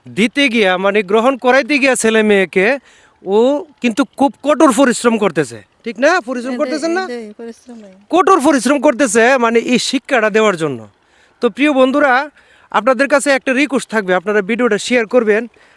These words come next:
Speaker 1: আর আমি, আপনি আমার বোন হিসাবে, আমার বোন হিসাবে আমি এই টাকাটা আপনাকে
Speaker 2: না,
Speaker 1: দিয়ে গেলাম।
Speaker 2: টাকা লাগবে
Speaker 1: না,
Speaker 2: না।
Speaker 1: নেন, অসুবিধা নাই।
Speaker 2: টাকা
Speaker 1: না,
Speaker 2: লাগবে,
Speaker 1: নেন,
Speaker 2: টাকা লাগবে।
Speaker 1: নেন, নেন,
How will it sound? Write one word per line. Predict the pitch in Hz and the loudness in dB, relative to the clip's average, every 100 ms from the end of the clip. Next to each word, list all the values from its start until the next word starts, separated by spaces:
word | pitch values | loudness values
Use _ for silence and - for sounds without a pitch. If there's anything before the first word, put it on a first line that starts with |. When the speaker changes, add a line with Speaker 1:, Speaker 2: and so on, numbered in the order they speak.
| _ | _
Speaker 1:
আর | 175 185 196 | -2 -2 -2
আমি, | - 220 262 247 170 156 _ _ _ _ _ - | -2 0 2 2 0 -6 _ _ _ _ _ -6
আপনি | 185 202 240 240 | -4 0 0 2
আমার | 214 220 | 0 -2
বোন | 175 269 | 2 2
হিসাবে, | 269 247 190 120 - _ _ _ _ 330 - 294 _ _ _ - | 2 0 -4 -6 -14 _ _ _ _ -16 -16 -18 _ _ _ -8
আমার | 175 208 240 | -4 0 0
বোন | 180 196 254 | 0 -2 -2
হিসাবে | 240 233 277 269 285 277 _ _ _ _ | -4 -2 0 0 -2 -4 _ _ _ _
আমি | 165 175 | -10 -6
এই | 185 | -4
টাকাটা | 208 190 | -2 0
আপনাকে | 180 185 151 | 0 -4 -6
Speaker 2:
না, | 139 | -4
Speaker 1:
দিয়ে | 156 | -4
গেলাম। | 143 349 | -4 -10
Speaker 2:
টাকা | 330 | -16
লাগবে | 269 254 - | -18 -18 -8
Speaker 1:
না, | 180 202 | -2 -2
Speaker 2:
না। | 170 | 0
Speaker 1:
নেন, | 190 185 | 0 0
অসুবিধা | 180 233 262 240 214 196 | -2 -2 -2 -2 0 -2
নাই। | |
Speaker 2:
টাকা | 165 330 | -2 -4
Speaker 1:
না, | 196 | 0
Speaker 2:
লাগবে, | 220 170 | 0 0
Speaker 1:
নেন, | 160 | 0
Speaker 2:
টাকা | 120 262 294 285 | -2 -12 -14 -14
লাগবে। | 285 247 | -14 -4
Speaker 1:
নেন, | 170 160 143 | -2 -2 -4
নেন, | 131 | -10